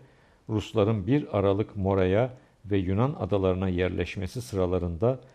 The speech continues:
milliyetçilik kışkırtmaları yaptıkları görülüyor. Bu harbe son veren Küçük Kaynarca Muahedesi'nde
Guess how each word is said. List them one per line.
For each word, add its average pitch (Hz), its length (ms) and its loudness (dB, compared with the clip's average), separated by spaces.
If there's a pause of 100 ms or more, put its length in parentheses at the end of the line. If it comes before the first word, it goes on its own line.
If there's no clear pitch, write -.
(220)
milliyetçilik 98 840 -4
kışkırtmaları 95 720 -2
yaptıkları 85 600 -4
görülüyor. 78 680 -8 (2250)
Bu 156 180 2
harbe 127 320 2
son 131 340 -4
veren 104 280 2
Küçük - 320 -8
Kaynarca 98 540 -2
Muahedesi'nde 92 1000 -2